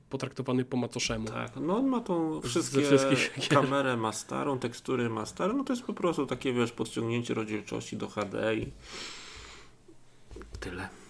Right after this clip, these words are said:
Speaker 1: Dlatego, dlatego może, może Resident Evil jeden zrobią w jakimś pakiecie właśnie z zero.
Speaker 2: Mogliby zrobić. Taki początek
Speaker 1: Mogliby
Speaker 2: serii, coś w tym
Speaker 1: zrobić.
Speaker 2: rodzaju.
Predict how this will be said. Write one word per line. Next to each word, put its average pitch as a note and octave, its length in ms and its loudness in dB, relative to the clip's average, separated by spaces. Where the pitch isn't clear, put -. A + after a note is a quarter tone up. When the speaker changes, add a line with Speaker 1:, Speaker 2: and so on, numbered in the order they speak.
Speaker 1:
Dlatego, C#3+ 420 2
dlatego C#3+ 280 0
może, C#3 380 4
może A2+ 320 -4
Resident C#3 300 -2
Evil F3 200 -2
jeden C#3 400 2
zrobią A#2 420 -2
w - 40 -16
jakimś - 260 -6
pakiecie A2+ 460 -6
właśnie A2 260 -6
z G#2+ 40 -6
zero. G#2+ 360 -6
Speaker 2:
Mogliby G#2+ 560 -4
zrobić. - 640 -6
Taki B2 200 -4
początek A2+ 560 -2
Speaker 1:
Mogliby - 60 -8
Speaker 2:
serii, A2 360 6
coś - 120 0
w - 20 0
tym E3+ 100 4
Speaker 1:
zrobić. A2 140 4
Speaker 2:
rodzaju. G2+ 480 0